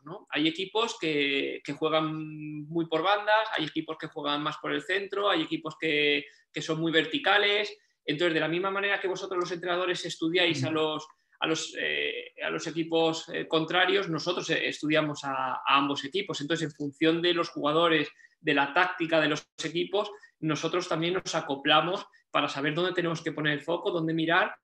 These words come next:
Speaker 1: y, y así el ma-, el, el mayor, eh, el mayor número de aciertos podamos, podamos tener.
Speaker 2: En, durante toda tu trayectoria, ¿cuál ha sido el peor vestuario en el que te has cambiado? ¿Cómo era?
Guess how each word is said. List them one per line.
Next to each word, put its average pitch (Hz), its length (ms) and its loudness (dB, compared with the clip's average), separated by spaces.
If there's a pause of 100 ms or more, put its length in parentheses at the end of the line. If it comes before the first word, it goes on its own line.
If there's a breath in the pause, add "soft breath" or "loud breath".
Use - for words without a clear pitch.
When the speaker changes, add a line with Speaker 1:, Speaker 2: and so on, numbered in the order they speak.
(340 loud breath)
Speaker 1:
y, 156 520 6
y 156 140 2
así 147 200 4
el 175 120 4
ma-, 151 160 2
el, 139 300 2
el 139 260 4
mayor, 147 520 4
eh, 156 580 6 (560)
el 143 180 4
mayor 143 960 4 (300)
número 175 640 2
de 170 60 8
aciertos 175 420 0
podamos, 143 640 -2
podamos 139 300 -2
tener. 170 280 -4 (2000 loud breath)
Speaker 2:
En, 135 560 2
durante 135 300 2
toda 160 180 6
tu 190 80 4
trayectoria, 185 640 4 (800)
¿cuál 160 260 6
ha 170 80 6
sido 196 260 2
el 156 120 4
peor 160 320 2
vestuario 160 460 2
en 160 60 2
el 135 60 -2
que 147 60 0
te 147 80 2
has 135 80 -4
cambiado? 151 360 2
¿Cómo 143 280 6
era? 113 300 0